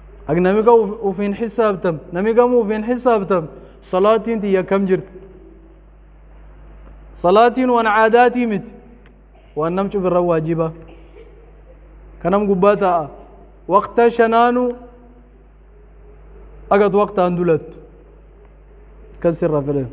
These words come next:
Yoo ati salaatii tattee qayeelchite, ka waysii sii qayeelchite, sujuudi sii qayeelchite, rukuuci sii qayeelchite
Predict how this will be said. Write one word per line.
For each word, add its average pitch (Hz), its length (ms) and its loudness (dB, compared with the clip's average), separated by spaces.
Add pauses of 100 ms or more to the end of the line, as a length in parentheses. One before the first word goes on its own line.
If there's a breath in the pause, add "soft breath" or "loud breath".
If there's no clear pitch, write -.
(1120)
Yoo 202 100 4
ati 208 120 -2
salaatii 202 380 2
tattee 202 240 -2
qayeelchite, 202 520 2 (560)
ka 165 80 -4
waysii 214 380 0
sii 214 160 0
qayeelchite, 196 640 2 (340)
sujuudi 202 480 -6
sii 220 160 -2
qayeelchite, 208 680 2 (380 loud breath)
rukuuci 208 420 0
sii 220 180 0
qayeelchite 214 680 2